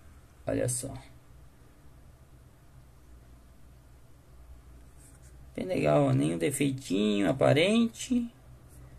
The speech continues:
Tá da hora. Essa máscara aqui, ó. Se liga, lá no fundo tem um olhinho, ó. Acho que vai tá pra ver no vi-, aí, ó. Se liga no olho lá no fundo, ó. Tá bem sinistra, mano. Ficou bem legal essa cabeça aqui com a máscara.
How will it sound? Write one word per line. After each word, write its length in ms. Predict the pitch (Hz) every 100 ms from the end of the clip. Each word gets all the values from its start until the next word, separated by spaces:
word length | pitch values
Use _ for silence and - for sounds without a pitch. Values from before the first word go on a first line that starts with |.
| - - - -
Tá 80 |
da 180 | - 175
hora. 320 | 143 131 139 147 - - - - - - - -
Essa 240 | 127 131
máscara 520 | 123 113 110 - - 117
aqui, 220 | - 113
ó. 260 | 120 - - - - - -
Se 200 | - 147
liga, 200 | 139 135
lá 140 | 143
no 100 | 156
fundo 360 | 147 160 160 147
tem 240 | 151 147
um 200 | 143 135 135
olhinho, 500 | 143 143 190 254 277
ó. 120 | 127 - -
Acho 120 | -
que 60 |
vai 140 | - 80
tá 120 | 85
pra 220 | - 85
ver 160 | 78 170
no 100 | 175
vi-, 200 | 151 139
aí, 200 | 127 117
ó. 120 | 117 - - - - - - -
Se 280 | - - 135
liga 360 | 123 123 127
no 160 | 135 131
olho 240 | 123 123
lá 140 | 120 120
no 80 |
fundo, 380 | 123 - 117 -
ó. 80 | -
Tá 160 | 127 -
bem 160 | 147
sinistra, 540 | 185 220 180 131 - 120
mano. 200 | 113 117 - - - - - - - -
Ficou 240 | - - 123
bem 160 | 131
legal 220 | 170 147 135
essa 120 | -
cabeça 340 | 131 131 127
aqui 140 | 127 127
com 80 |
a 120 | 123 117
máscara. 640 | 117 143 180 - - 208